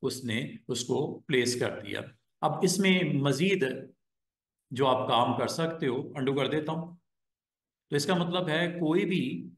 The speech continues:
आपके पास object हो, कोई भी object हो, उसके ऊपर अगर आप इसको fit करना चाह रहे हो किसी path के ऊपर,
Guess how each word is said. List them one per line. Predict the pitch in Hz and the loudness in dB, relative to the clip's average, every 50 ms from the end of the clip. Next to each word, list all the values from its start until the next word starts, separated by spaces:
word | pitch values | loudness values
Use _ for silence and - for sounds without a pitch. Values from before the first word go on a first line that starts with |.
| _ | _
आपके | - 127 127 127 - - | 0 2 2 2 0 -2
पास | - 143 - - 120 123 127 - - - | -6 -8 -8 -8 -6 -6 -8 -8 -8 -4
object | 139 113 113 - - 170 180 180 175 175 | -4 -4 -4 -2 0 0 0 0 -2 -2
हो, | 110 110 117 147 - - _ _ _ _ _ _ _ | -2 -2 -2 -4 -8 -10 _ _ _ _ _ _ _
कोई | 185 196 190 196 196 | 0 4 4 4 4
भी | 190 175 | 4 4
object | 143 120 113 - - 135 117 117 113 | 4 2 2 0 0 -2 -2 -2 -4
हो, | 113 110 156 170 160 - _ _ _ - | -4 -4 -4 -6 -8 -14 _ _ _ -8
उसके | 151 151 151 - 175 | -6 -4 0 0 0
ऊपर | 165 165 170 156 | 2 2 0 0
अगर | 165 127 135 135 | 0 0 0 0
आप | 131 135 131 135 | 0 0 -2 -2
इसको | 127 127 - 147 131 | -4 -2 -4 -4 -6
fit | 127 - 165 165 165 | -2 -2 -4 -2 -2
करना | 156 147 131 131 127 | -2 -2 0 -2 -2
चाह | 120 127 135 107 104 | -2 -2 -2 -2 0
रहे | 107 107 | -2 -2
हो | 107 135 170 165 - - _ _ _ _ _ | -2 -4 -6 -6 -10 -16 _ _ _ _ _
किसी | - 139 - 180 | -6 -4 -4 -4
path | - - 123 113 127 - - | 0 2 4 4 4 2 2
के | - 139 | 2 2
ऊपर, | 117 - - 110 113 - - - | 2 2 0 -2 -4 -4 -6 -12